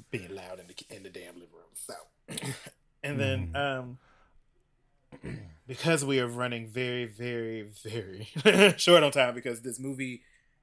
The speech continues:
Speaker 1: and the reason we have taken so much time and discussed so much is because, one, I, I really wanna stress, like, a lot that I really want people to go see this film. And I hope that people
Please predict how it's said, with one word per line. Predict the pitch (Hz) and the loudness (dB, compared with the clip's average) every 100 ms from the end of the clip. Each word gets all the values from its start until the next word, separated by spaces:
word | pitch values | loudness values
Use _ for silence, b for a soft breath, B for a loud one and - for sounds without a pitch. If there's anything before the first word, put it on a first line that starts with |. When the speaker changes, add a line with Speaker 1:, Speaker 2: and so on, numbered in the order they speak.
| _ | _
Speaker 1:
and | 143 135 | -8 -6
the | 135 139 | -8 -2
reason | 165 170 156 | -2 -2 -6
we | 127 127 | -8 -10
have | 123 | -8
taken | 123 120 | -10 -8
so | 120 | -10
much | 117 113 | -8 -12
time | - 117 113 | -10 -10 -12
and | 117 110 _ | -16 -20 _
discussed | 113 - 117 110 | -12 -10 -4 -2
so | - | -2
much | 113 110 | -4 -14
is | 127 110 | -16 -18
because, | 110 120 107 101 - _ _ | -14 -12 -12 -12 -16 _ _
one, | 139 151 127 | -6 -4 -2
I, | 131 - | -6 -4
I | 131 | -6
really | 127 151 139 | -4 -4 -6
wanna | 123 113 | -10 -12
stress, | - 107 - | -12 -10 -10
like, | 101 - - | -12 -14 -16
a | |
lot | 104 110 - | -14 -14 -14
that | 113 | -14
I | 110 | -14
really | 110 107 | -14 -18
want | 104 | -20
people | - - | -20 -20
to | 90 | -18
go | 92 | -14
see | 101 | -14
this | 98 - | -12 -14
film. | 90 87 _ _ _ _ _ _ _ _ _ _ _ _ _ _ _ | -14 _ _ _ _ _ _ _ _ _ _ _ _ _ _ _ _
And | 143 127 117 104 - _ _ _ _ _ _ _ _ _ _ _ _ _ _ _ _ _ _ _ _ | -4 -4 -4 -10 -20 _ _ _ _ _ _ _ _ _ _ _ _ _ _ _ _ _ _ _ _
I | 147 143 139 117 - _ _ - | -4 -2 -2 -4 -10 _ _ -10
hope | - 156 151 143 - | -6 -2 0 -2 -8
that | 120 127 120 113 | -6 -4 -4 -6
people | - 127 | -10 -10